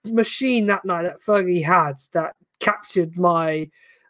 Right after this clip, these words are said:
my attention instantly. The constant attacking, the swarming of the Juventus backline,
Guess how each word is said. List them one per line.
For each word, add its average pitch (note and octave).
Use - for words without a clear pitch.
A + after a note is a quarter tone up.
my E3+
attention E3
instantly. D#3
The F3
constant A#3
attacking, F#3+
the F3
swarming A#3+
of F#3+
the F#3+
Juventus G3
backline, C#3+